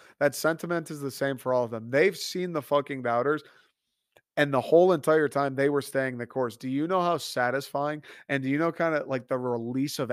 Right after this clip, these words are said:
energy that's created when those guys are telling the world, "We're not crazy. You are, world."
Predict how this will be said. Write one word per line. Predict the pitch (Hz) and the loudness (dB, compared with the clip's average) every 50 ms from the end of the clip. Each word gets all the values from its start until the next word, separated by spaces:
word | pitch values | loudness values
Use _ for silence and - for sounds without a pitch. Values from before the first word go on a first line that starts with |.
| - | -6
energy | - 117 113 117 127 127 127 139 143 151 151 - _ _ _ _ _ _ _ _ _ _ _ _ _ _ _ | -4 -6 -6 -4 -6 -6 -4 -4 -4 -4 -4 -6 _ _ _ _ _ _ _ _ _ _ _ _ _ _ _
that's | 143 139 - | 2 2 2
created | - - 139 135 131 127 131 143 143 135 | 0 -2 0 0 2 2 2 2 2 2
when | 139 135 123 120 - - _ _ _ _ - 127 | -2 -2 -4 -6 -10 -12 _ _ _ _ -8 6
those | - 175 220 277 285 220 | 8 8 8 8 6 0
guys | 170 160 143 143 160 185 208 220 196 - - - - - - _ _ | 0 0 0 2 2 0 0 0 -2 -8 -14 -20 -20 -20 -20 _ _
are | 170 165 156 | 2 2 2
telling | - - 175 185 190 196 185 | 2 0 0 2 2 2 2
the | 170 160 | 2 2
world, | 156 165 170 165 156 135 131 135 147 | 2 4 2 2 2 0 -4 4 6
"We're | 185 185 175 | 8 8 8
not | 160 147 127 120 - | 6 2 -2 -4 -6
crazy. | - - 131 127 127 123 131 135 | -4 -2 0 0 0 0 -2 -2
You | 127 123 135 151 185 190 165 143 | -2 -2 -2 -2 -2 0 0 0
are, | 127 117 113 110 | -2 -2 -4 -6
world." | 113 123 120 127 131 135 131 - | -4 -2 0 2 2 0 -2 -6